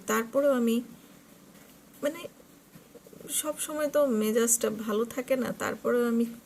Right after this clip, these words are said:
চেষ্টা করি যতটুকু সম্ভব নিজেকে কন্ট্রোল করে এই সময়টাকে উপভোগ করার।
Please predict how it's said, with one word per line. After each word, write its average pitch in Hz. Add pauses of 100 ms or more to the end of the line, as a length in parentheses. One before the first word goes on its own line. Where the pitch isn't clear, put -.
(440)
চেষ্টা 285
করি 208
যতটুকু 220
সম্ভব 226
নিজেকে 208
কন্ট্রোল 208 (100)
করে 233 (540)
এই 208
সময়টাকে 196
উপভোগ 226
করার। -